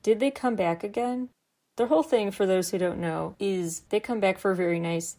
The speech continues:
again and again and again. I mean, on the Ode to You tour, it was probably, like, eight times. I mean, it was excessive and so funny. Like, they would say, "Bye, that's it, have a good night,"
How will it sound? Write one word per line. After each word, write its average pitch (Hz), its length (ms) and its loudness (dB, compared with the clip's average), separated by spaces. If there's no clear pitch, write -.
again 202 340 2
and 185 180 -2
again 175 360 0
and 170 200 -4
again. - 420 -6
I 214 140 2
mean, 220 200 2
on 208 120 2
the 202 100 2
Ode 214 220 6
to - 160 -8
You 180 100 0
tour, 226 480 2
it - 80 -6
was 262 140 -2
probably, 269 340 0
like, 175 460 2
eight 202 260 0
times. 180 560 -2
I 196 80 0
mean, 196 160 2
it 202 140 2
was 254 160 -2
excessive 175 840 -4
and 190 140 0
so 175 180 0
funny. - 460 -6
Like, 190 180 4
they 208 80 4
would 208 140 6
say, 196 140 -2
"Bye, 240 320 2
that's 220 280 0
it, 240 240 6
have 202 160 0
a 196 60 -2
good 220 160 4
night," 233 480 0